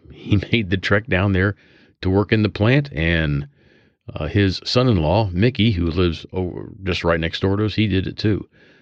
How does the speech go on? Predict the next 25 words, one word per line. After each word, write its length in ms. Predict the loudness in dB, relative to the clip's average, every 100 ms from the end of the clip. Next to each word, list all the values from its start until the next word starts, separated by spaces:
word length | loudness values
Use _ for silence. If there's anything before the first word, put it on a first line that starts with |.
| _
But 220 | -2 0
the 60 | -2
plant 380 | 0 2 2 2
closed 320 | 2 4 4
down 540 | 2 4 2 2 0
back 340 | 2 2 2 0
at 160 | 0
the 80 | 0
Great 400 | 2 2 2 -2
Recession 640 | 0 0 2 0 2 -4 -2
back 220 | -4 -4
in 80 | -4
two 160 | -2
thousand 340 | 0 -2 0 -4
eight, 160 | -4
two 140 | -2 -2
thousand 360 | -2 -2 -4
nine, 280 | -2 -2 -2
and 160 | -2 -2
now 220 | -2 -2
it's 220 | -4 -4
nowhere 460 | -2 0 2 2 0
to 100 | -2
be 140 | -4
found. 380 | -2 -2 0